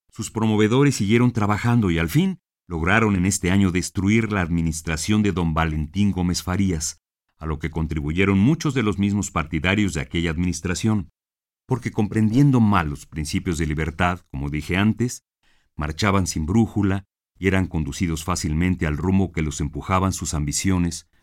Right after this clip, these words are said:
sus intereses o sus rencores. Cayó por consiguiente la administración pública de Oaxaca en que yo servía y fui confinado a la ciudad de Tehuacán,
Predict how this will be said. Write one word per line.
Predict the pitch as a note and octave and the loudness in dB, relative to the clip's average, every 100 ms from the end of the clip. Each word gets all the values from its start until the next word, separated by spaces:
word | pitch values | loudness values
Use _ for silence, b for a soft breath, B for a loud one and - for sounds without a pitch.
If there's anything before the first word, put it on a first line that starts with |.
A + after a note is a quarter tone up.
| _ | _
sus | - - | -12 -8
intereses | D2 D#2+ F2+ F#2 F2 D#2+ - | -6 -2 -2 -2 -4 -10 -14
o | - E2 | -10 -10
sus | E2 D#2 | -8 -8
rencores. | E2 D#2+ D#2 D2+ D2 - _ _ _ _ _ _ _ _ _ _ _ _ _ _ _ _ _ _ _ | -6 -6 -4 -6 -8 -12 _ _ _ _ _ _ _ _ _ _ _ _ _ _ _ _ _ _ _
Cayó | A#2+ B2 D3+ | 0 2 4
por | E3 | 2
consiguiente | - C3+ A#2+ A#2 C3 C3 | 4 4 6 6 6 4
la | B2 | 2
administración | F#2 F2 E2+ F#2 E2 G#2 F#2 | 2 2 0 -2 0 0 2
pública | G#2 G2+ G2 E2+ | 2 0 0 -2
de | |
Oaxaca | D#2 D#2+ F#2+ F#2+ F#2+ | -2 -2 -2 0 -2
en | |
que | E2 D#2+ | 0 -2
yo | F2 | -2
servía | G#2 G2 B2+ A#2 - _ _ | 0 4 4 4 -2 _ _
y | F#2 | -4
fui | A#2+ | -2
confinado | B2 A2+ F#2+ F#2 G2 G2 | 2 0 2 0 2 2
a | |
la | F2 | 0
ciudad | D#2 E2+ F2 | 0 -2 -2
de | F2 | -2
Tehuacán, | E2 E2+ E2 D#2+ G2+ G#2+ | -2 -2 -2 0 0 0